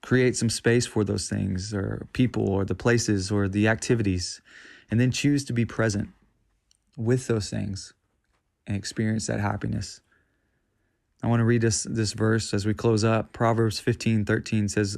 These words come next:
"A glad heart makes a, a cheerful face." People can see it on you. When you have happiness in you, you're a little gig-, bit giggly or bubbly. But then the rest of the verse says,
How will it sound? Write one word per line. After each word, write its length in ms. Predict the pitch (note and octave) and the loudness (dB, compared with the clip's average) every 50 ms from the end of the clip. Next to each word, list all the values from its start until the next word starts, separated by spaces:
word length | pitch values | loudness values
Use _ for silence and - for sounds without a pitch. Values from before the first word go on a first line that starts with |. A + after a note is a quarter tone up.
| - | -4
"A 80 | - A2+ | -4 -2
glad 300 | G#2 A#2 A2+ A2 A2+ A2 | 0 2 2 2 2 0
heart 320 | F#2 A2+ A2 A2 A2 A2+ | 0 0 0 0 0 0
makes 400 | A2+ A2 G#2+ A#2 - - - - | -2 -2 -2 -2 -4 -6 -6 -4
a, 100 | A#2+ G2+ G2+ - _ | -4 -4 -6 -6 _
a 80 | - G#2+ | -4 -4
cheerful 380 | G2+ - - A2 G#2 - A2 G#2 | -2 0 0 -2 0 -2 -4 -6
face." 500 | - - G#2 F#2+ G2 G#2 - - - - _ _ _ _ _ _ _ _ _ _ _ _ _ _ _ _ _ _ _ _ _ _ _ _ _ _ _ _ | -4 -2 -2 -2 -2 -4 -6 -10 -14 -16 _ _ _ _ _ _ _ _ _ _ _ _ _ _ _ _ _ _ _ _ _ _ _ _ _ _ _ _
People 260 | - C3+ A#2+ A#2 A2+ | 0 0 0 2 0
can 120 | G#2+ G#2+ G2 | 0 -2 -2
see 320 | - - - B2+ B2+ B2 | -2 -2 0 2 2 4
it 80 | A#2+ G#2+ | 2 2
on 160 | G2 F#2+ F#2+ | 0 -2 -2
you. 140 | G#2 G2+ F2 F2 - _ _ _ _ _ - - _ _ _ | -4 -4 -6 -8 -12 _ _ _ _ _ -20 -20 _ _ _
When 100 | - A2+ | -4 -2
you 120 | A2+ A2+ A2 | 0 2 2
have 180 | A#2 A2+ G#2 | 2 2 0
happiness 600 | F2+ - A#2 A2+ A#2 A#2 - B2 A2+ G#2+ G2 - | 0 0 0 0 0 0 0 0 0 0 0 -2
in 140 | - G#2 G2+ | -4 -4 -2
you, 200 | G2 G2 G2 F#2+ | -2 -4 -4 -4
you're 320 | F#2+ F#2 F#2+ F#2+ F#2+ G2+ F#2+ | -4 -4 -6 -6 -6 -8 -10
a 60 | G#2 - | -10 -10
little 220 | - A#2 A#2 A#2 A2 | -6 -2 -2 0 0
gig-, 560 | G2+ B2 B2+ A2 F#2+ G#2+ A2+ - - B2+ A#2 | 0 0 -2 -2 -4 -10 -12 -10 -8 -4 0
bit 220 | A2+ A#2+ A#2 - | 0 0 0 2
giggly 440 | A2 A#2+ B2+ A#2 A#2 A#2+ A2+ A2+ G#2+ | 2 2 2 2 4 4 4 4 4
or 120 | G#2+ G#2 F#2+ | 4 2 2
bubbly. 500 | G2+ A#2 A#2+ A#2+ A#2+ A2+ G#2+ G2 F#2 - - - - - - - - - - - - - - - _ _ _ | 2 2 4 4 4 4 4 2 0 -4 -12 -20 -20 -20 -20 -20 -20 -20 -20 -20 -20 -20 -20 -20 _ _ _
But 140 | - A#2 G#2 | 0 2 2
then 100 | B2+ B2 | 4 4
the 80 | A#2+ A2+ | 4 4
rest 240 | A#2+ B2 A#2 - | 4 2 2 2
of 60 | A#2+ A#2 | 2 4
the 40 | |
verse 240 | G#2+ A2+ A2+ A2 - | 4 4 4 4 2
says, 680 | - - A2 G#2+ G#2 G#2 G2+ F#2+ G2 - - - - | 2 2 2 4 4 4 2 0 -2 -4 -8 -8 -10